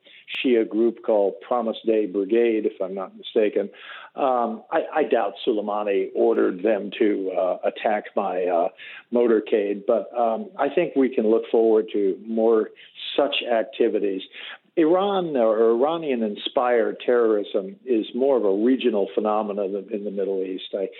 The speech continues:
they have not done what the Sunni groups have done, which is try to attack targets in Europe and the U S. And I suspect they'll keep to that pattern, and we'll just see more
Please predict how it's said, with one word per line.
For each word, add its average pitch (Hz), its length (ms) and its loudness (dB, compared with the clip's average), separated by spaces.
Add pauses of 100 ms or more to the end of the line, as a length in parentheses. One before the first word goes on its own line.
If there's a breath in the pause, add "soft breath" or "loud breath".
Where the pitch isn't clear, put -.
(280 loud breath)
they 131 120 4
have 113 160 0
not 117 560 -4
done 110 280 0
what 101 200 -4
the 92 60 -10 (100)
Sunni 170 260 2
groups 104 360 -2
have 92 120 -6
done, 104 300 0
which 98 120 -2
is - 120 -14 (100)
try 104 200 0
to 98 140 0
attack 98 360 -4
targets 98 460 -2
in 101 180 -6
Europe 107 320 2 (340 loud breath)
and 104 140 -4
the 104 60 -2
U 104 280 2
S. 101 140 0 (100)
And 156 120 -2
I 185 80 2 (180)
suspect - 380 -2 (360 loud breath)
they'll 120 240 2
keep 120 200 -2
to 107 80 0
that 98 260 0
pattern, 104 540 2
and 101 160 -4
we'll 107 140 2
just 113 280 0
see 113 160 2
more 113 380 2